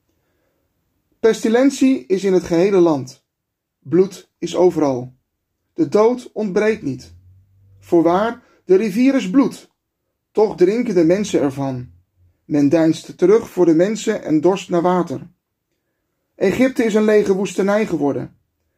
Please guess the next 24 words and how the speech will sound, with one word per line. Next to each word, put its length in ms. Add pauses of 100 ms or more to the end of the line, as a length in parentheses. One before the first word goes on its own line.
(160)
Het 180
is 140
de 120
verwoesting 500
van 100
het 100
land. 420 (580)
Het 180
ontbreekt 420
aan 120
graan. 600 (640)
Voorwaar, 680 (300)
het 160
lachen 320
is 140
vergaan 540 (220)
en 140
wordt 180
niet 220
meer 200
gemaakt. 600 (960)
Het 140
is 120
gekerm 640